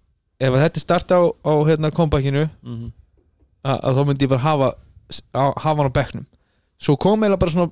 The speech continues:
Speaker 1: smá, smá tímapunktur sem að var bara allt stopp og þeir náðu ekki að skora. Svo kemur Tom Sigurinn á aftur. Og hann var búinn að vera ömurlegur í þessum leik. Og var að arfa slakur.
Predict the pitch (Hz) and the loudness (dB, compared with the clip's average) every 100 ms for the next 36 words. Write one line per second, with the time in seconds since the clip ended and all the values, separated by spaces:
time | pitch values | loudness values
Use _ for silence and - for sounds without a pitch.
0 | - 175 175 170 - 160 160 175 170 160 | -4 0 2 0 -2 -2 0 0 0 -2
1 | - 160 147 156 151 147 147 143 143 139 | 0 -2 0 0 0 0 0 0 -2 -2
2 | - - - - 127 131 - 143 135 135 | -4 -4 -4 -8 -6 -6 -2 -2 2 2
3 | 156 147 156 - 175 - - _ _ _ | 2 2 0 2 2 0 -8 _ _ _
4 | _ _ _ _ - - - _ _ _ | _ _ _ _ -18 -18 -20 _ _ _
5 | _ - - 131 131 139 147 - 139 143 | _ -10 -4 -2 -2 0 0 0 0 0
6 | 156 - 139 - _ _ _ _ _ _ | 0 -4 -12 -16 _ _ _ _ _ _
7 | _ _ _ _ _ _ _ _ _ - | _ _ _ _ _ _ _ _ _ -4
8 | 127 160 170 185 180 - - 165 190 220 | 2 4 4 4 2 0 0 4 4 4
9 | 254 214 127 98 - - - 139 131 139 | 4 4 2 -2 -8 -10 -4 -2 2 2
10 | 110 - - _ _ _ _ - 156 - | 0 -8 -20 _ _ _ _ 0 0 0
11 | - 175 254 254 214 165 135 107 - _ | -2 0 2 2 2 2 0 -2 -8 _
12 | _ - - 143 - | _ -8 0 0 0